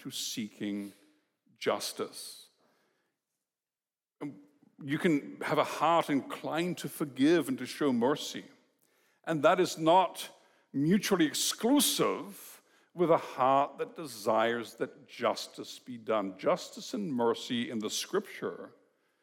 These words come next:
and in the world that God has made and in the character of God himself, justice and mercy go together. They're not against each other.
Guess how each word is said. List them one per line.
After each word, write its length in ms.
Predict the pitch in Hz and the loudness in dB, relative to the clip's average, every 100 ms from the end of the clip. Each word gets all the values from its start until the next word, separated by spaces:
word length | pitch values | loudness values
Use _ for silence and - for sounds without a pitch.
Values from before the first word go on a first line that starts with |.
| _ - | _ -4
and 160 | 120 | 0
in 280 | 117 117 110 - _ - | 2 0 -2 -8 _ -4
the 80 | |
world 580 | 117 104 123 147 156 147 | -4 4 6 8 6 4
that 240 | 123 - - | -2 -8 -2
God 260 | 117 123 | 0 2
has 200 | 147 151 | -2 -6
made 460 | 156 104 92 92 104 - _ _ _ _ _ _ _ _ - | -4 -2 -4 -10 -16 -20 _ _ _ _ _ _ _ _ -4
and 80 | 127 | -2
in 80 | |
the 80 | 123 | 0
character 720 | - - - - 247 226 - | -2 -4 -4 2 4 4 2
of 100 | 143 | 0
God 200 | - 131 | 2 2
himself, 600 | 117 110 - 120 104 - | 2 -2 -2 0 0 -4
justice 640 | - 143 147 - 147 - - | -4 -2 -2 -4 -8 -8 -8
and 260 | 160 143 | -6 -2
mercy 640 | 120 120 110 - 127 120 104 - _ - | 0 2 2 -2 -4 -4 -4 -14 _ -18
go 540 | 107 117 113 107 107 101 - _ - | -2 0 2 2 -2 -6 -12 _ -10
together. 420 | - 113 117 101 | -6 0 0 0
They're 220 | 98 107 | -2 0
not 180 | 104 110 | 0 0
against 460 | 139 120 117 - 123 | 0 0 -4 -4 -10
each 160 | 101 | -10
other. 200 | - - | -12 -14